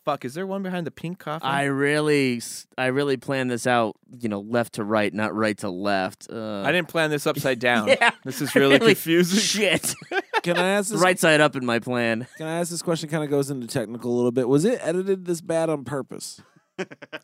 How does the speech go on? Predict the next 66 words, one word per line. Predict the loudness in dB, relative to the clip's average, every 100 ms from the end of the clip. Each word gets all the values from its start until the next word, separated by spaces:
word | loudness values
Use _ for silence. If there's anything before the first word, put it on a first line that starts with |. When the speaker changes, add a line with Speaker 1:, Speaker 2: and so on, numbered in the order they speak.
| -6
Speaker 1:
Oh, | 0
Speaker 2:
don't | 4
Speaker 1:
you're | 6
just | 6
Speaker 2:
think | 6
Speaker 1:
jumping | 4 4 2
Speaker 2:
it's |
Speaker 1:
into | 2 2
technical. | 2 2 -2 -6 -4 -4 2
<laughs> |
Speaker 2:
Oh, | 2 2
I | 2 4
don't | 4 6
Speaker 3:
Yeah. | 4 2 -4 -2
Speaker 2:
why, | -2 0
why | -2
do | -2
you, | -4 -12 -14
do | -10
you | -4
think | 4
Speaker 1:
Yeah, |
Speaker 2:
it | 6
Speaker 1:
what | 6
Speaker 2:
was |
Speaker 1:
do | 4
you |
think | 0 2
Speaker 2:
that, | 2
Speaker 1:
is | 2
Speaker 2:
why, | 2
Speaker 1:
bad | 4 6
about | 4 4
Speaker 2:
why, |
Speaker 1:
the |
Speaker 2:
what's | 4 4
so |
Speaker 1:
edit? | 4
Speaker 2:
bad | 4 4
about | 0 -4
it? | -6 -10 _ _
Speaker 3:
Some | -4 -4
of | -2 -2
it | -4
feels | -4 -2 -2 2
like | 2 2 -2 -4
it | -4 -2
wasn't | -2 -2 -2
even, | -2 -2 -4
like, | -4 -4
either | 0 2 2
that | 0
the | 0
film | -2 -2 0
was | 0 -2
damaged. | -4 0 0 0 -4 -6 -10 -14 -4
Speaker 2:
Yes, | 2 2 2
I | -2
think | -4 -2
that's | -2 -4
definitely | 0 0 0 -4 -4
what | -6 -4 -2
it, |
it's | 0 2
old | 2 2
film. | 2 2 2 -4